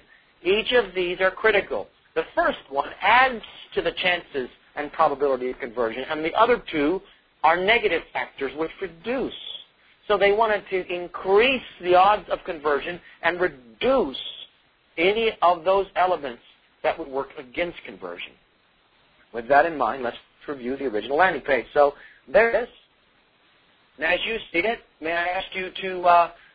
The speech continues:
look at it and ask yourself, what would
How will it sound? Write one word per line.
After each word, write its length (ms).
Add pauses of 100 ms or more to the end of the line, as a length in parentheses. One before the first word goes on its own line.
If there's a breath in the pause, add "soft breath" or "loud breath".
look 360
at 220
it 140
and 100
ask 200 (120)
yourself, 560 (480)
what 440
would 180